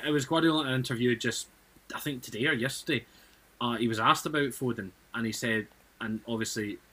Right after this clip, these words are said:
kind of the famous quote was, "I've, he's, he's the best young, he's the best player I've ever worked with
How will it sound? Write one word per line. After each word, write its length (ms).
kind 140
of 80
the 80
famous 200
quote 340
was, 260
"I've, 380
he's, 260
he's 160
the 80
best 260
young, 160
he's 160
the 60
best 220
player 120
I've 120
ever 160
worked 240
with 160